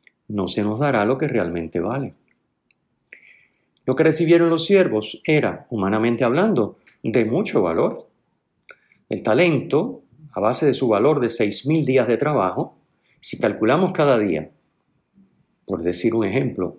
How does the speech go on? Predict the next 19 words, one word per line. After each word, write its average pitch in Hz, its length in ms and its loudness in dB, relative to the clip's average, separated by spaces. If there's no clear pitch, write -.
a - 100 -4
razón 147 320 0
de 123 80 4
ocho 123 240 2
horas 127 180 2
de 127 60 0
trabajo 113 480 2
a 85 60 -2
diez 117 240 0
dólares 117 420 2
por 85 180 -4
hora, 104 360 -2
un 123 160 -2
talento 135 420 2
son 135 280 0
cuatrocientos 131 680 0
ochenta 101 360 -2
mil 87 160 -2
dólares. - 420 -4